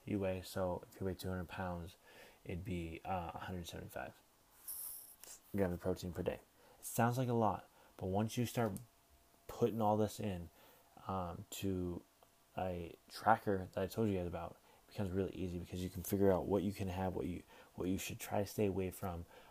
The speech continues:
um, and what you need to increase, like your protein, your carbohydrates, your fats. Okay, guys, more talking about nutrition the rest of this week.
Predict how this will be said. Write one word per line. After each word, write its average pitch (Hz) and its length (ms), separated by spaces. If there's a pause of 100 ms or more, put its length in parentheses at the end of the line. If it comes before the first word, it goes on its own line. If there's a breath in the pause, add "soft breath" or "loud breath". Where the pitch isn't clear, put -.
um, 90 380
and 92 120
what 90 120
you 95 60
need 90 220
to - 320
increase, 101 440
like 87 120
your 104 80
protein, 95 440
your 90 100
carbohydrates, 90 560
your - 100
fats. - 440 (760 loud breath)
Okay, 101 180
guys, 95 240 (1400 loud breath)
more 101 200
talking 101 340
about 98 200
nutrition 95 420
the 92 60
rest 90 240
of 92 60
this - 160
week. 120 320